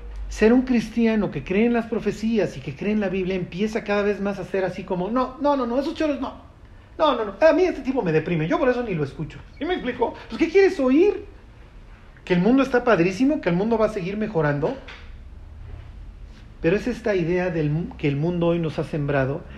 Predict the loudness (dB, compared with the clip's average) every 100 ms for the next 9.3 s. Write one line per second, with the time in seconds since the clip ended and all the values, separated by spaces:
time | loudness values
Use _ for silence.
0 | -16 -14 0 0 4 4 4 2 -2 -2
1 | -4 -8 -4 -2 -2 -2 -2 -2 -4 -12
2 | -14 -16 -18 -16 -6 -2 0 2 2 4
3 | 2 0 0 4 6 6 4 2 4 4
4 | 4 2 -2 -2 -2 -2 -2 -2 -2 0
5 | 0 4 6 6 4 -6 -8 -10 -10 -12
6 | -12 -6 -4 -2 0 2 2 2 0 0
7 | 0 0 0 0 0 0 -4 0 2 6
8 | 4 4 0 2 2 4 4 4 4 4
9 | 4 6 4